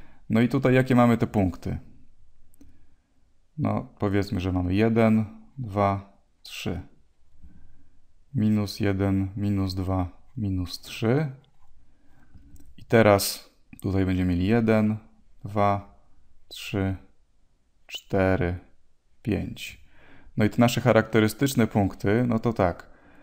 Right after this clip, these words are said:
W zerze mamy minimum, które jest mniej więcej trzy i trzy dziesiąte, czyli to gdzieś tutaj będzie.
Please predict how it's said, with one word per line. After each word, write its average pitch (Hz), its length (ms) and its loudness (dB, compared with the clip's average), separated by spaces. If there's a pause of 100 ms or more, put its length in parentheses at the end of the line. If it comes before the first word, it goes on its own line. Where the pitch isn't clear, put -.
(720)
W 104 140 -4
zerze 107 640 6
mamy 110 260 6
minimum, 110 720 4
które 110 360 2
jest 110 200 2
mniej 101 120 0
więcej 104 340 0
trzy - 280 -4
i 107 80 -2
trzy - 180 -6
dziesiąte, 98 680 0
czyli - 160 -4
to 95 120 -4
gdzieś 95 220 -6
tutaj 90 260 -4
będzie. 92 520 0